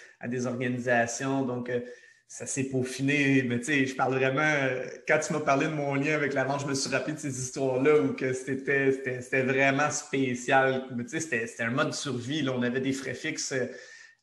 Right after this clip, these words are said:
extrêmement élevés. Donc, euh, il fallait, c'était do or die, là. On faisait ça, même si on avait l'air de,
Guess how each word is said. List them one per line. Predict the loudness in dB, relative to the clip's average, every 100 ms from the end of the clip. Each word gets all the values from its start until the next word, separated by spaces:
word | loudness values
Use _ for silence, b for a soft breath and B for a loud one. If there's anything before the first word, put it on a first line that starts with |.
| -20
extrêmement | -14 -8 -4 -2 0
élevés. | 0 0 0 2 2 4
Donc, | 2 0 2
euh, | 2
il | 2
fallait, | 0 0 4 6 6
c'était | 2 -2
do | -2 0
or | 2
die, | 4 2 2
là. | -2
On | -2
faisait | -4 -2 -2
ça, | 0 0
même | 0
si | -2
on | -2
avait | 0 0
l'air | 2 2 2
de, | -2